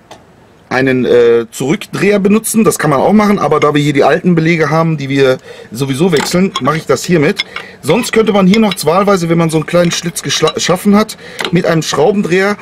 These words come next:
den Kolben so weit zurückdrücken. Das mache ich hier gerade und er ist schon am Anschlag. Damit ist die Arbeit hier erledigt. Wir können unsere, nach einer Reinigung unsere Belege sofort einbauen und befestigen. So, was werden wir jetzt als erstes tun? Wir haben hier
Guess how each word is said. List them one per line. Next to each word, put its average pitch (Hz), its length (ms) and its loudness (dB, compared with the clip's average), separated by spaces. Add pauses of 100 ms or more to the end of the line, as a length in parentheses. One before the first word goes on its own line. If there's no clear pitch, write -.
(240)
den 156 120 0
Kolben 185 320 0
so 160 140 2
weit 170 160 0
zurückdrücken. 143 800 -4 (120)
Das 135 180 -4
mache 185 200 0
ich 226 80 -2
hier 202 160 -2
gerade 202 420 2
und 160 200 -4
er - 160 2
ist 175 100 -2
schon 170 180 -2
am 151 100 -2
Anschlag. 123 540 -2
Damit 175 240 0
ist - 140 -12
die - 80 -4
Arbeit 165 280 0
hier - 220 0
erledigt. 185 400 -2
Wir 143 80 -8
können 180 200 -2
unsere, 147 260 -4
nach 143 220 -4 (420)
einer 127 160 0
Reinigung 175 440 2
unsere 139 220 -4
Belege 143 360 -4
sofort 127 360 -6
einbauen 180 460 0 (360)
und 170 340 -2 (100)
befestigen. 139 640 -2 (420)
So, 147 280 0 (100)
was 214 220 -2
werden 208 160 2
wir 190 60 4
jetzt 175 140 -2
als 165 220 0
erstes 170 420 -2
tun? 277 300 2 (320)
Wir 143 120 0
haben 160 100 2
hier 220 320 2